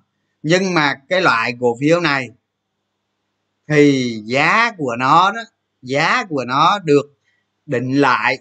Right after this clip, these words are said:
hình thành lại sau mỗi quý. Sau mỗi quý.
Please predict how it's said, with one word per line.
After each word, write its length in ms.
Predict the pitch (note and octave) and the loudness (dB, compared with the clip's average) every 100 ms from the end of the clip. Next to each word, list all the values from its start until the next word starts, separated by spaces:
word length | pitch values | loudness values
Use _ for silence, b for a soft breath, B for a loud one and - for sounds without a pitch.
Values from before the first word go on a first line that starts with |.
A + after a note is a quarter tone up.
| _ | _
hình 320 | C#3+ D3 D3+ C#3+ | -6 -4 -4 -4
thành 280 | C#3 C3 B2 | -4 -4 -4
lại 380 | G#2+ F2 A2 A2+ _ _ | -4 -4 -8 -10 _ _
sau 380 | - - D3 D3 | -14 -2 0 0
mỗi 300 | B2 F#2+ G2 - | -2 -8 -10 -8
quý. 240 | A#2+ D3 D3 _ _ _ _ _ _ _ _ _ _ _ _ _ _ _ _ | -6 -6 -8 _ _ _ _ _ _ _ _ _ _ _ _ _ _ _ _
Sau 200 | - C3 | -6 -6
mỗi 240 | A2+ F#2 - | -4 -10 -10
quý. 180 | A#2 | -12